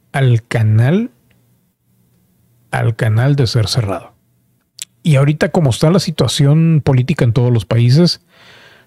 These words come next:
cualquier cosa, y vamos rumbo hacia China,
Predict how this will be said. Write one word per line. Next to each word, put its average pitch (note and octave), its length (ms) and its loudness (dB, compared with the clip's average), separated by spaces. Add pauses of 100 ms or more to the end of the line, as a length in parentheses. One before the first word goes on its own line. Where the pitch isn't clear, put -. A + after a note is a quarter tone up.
(100)
cualquier C3 580 -2
cosa, D3+ 500 0
y F3 60 -4
vamos C#3 400 2
rumbo A#2 640 0
hacia G#2 320 0
China, C3+ 480 0